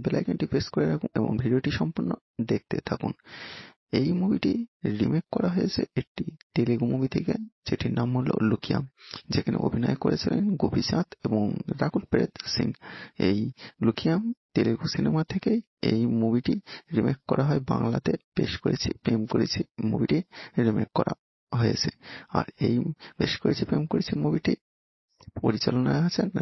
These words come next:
রাজা চন্দ্র। আর এটি একটি action comedy drama cinema। এখানে আপনার প্রচুর comedy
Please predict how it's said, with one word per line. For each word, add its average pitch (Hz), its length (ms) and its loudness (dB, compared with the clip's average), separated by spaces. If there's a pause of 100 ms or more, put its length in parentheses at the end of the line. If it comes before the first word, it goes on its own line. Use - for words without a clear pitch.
রাজা - 280 2
চন্দ্র। - 280 0 (480)
আর - 80 0 (140)
এটি 117 160 0 (120)
একটি - 240 -2 (320)
action - 440 0 (180)
comedy 123 400 2 (260)
drama 139 240 2 (100)
cinema। 151 280 2 (140)
এখানে - 320 -2
আপনার - 220 -2 (500)
প্রচুর - 260 2 (140)
comedy 131 360 2